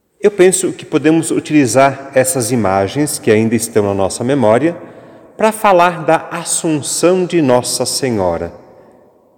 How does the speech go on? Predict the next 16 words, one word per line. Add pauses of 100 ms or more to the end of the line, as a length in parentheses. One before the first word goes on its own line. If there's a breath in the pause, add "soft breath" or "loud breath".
(220)
É
a
solenidade
que
celebramos
neste (440 loud breath)
terceiro
domingo
do
mês
vocacional. (840)
A
Assunção
de
Nossa
Senhora.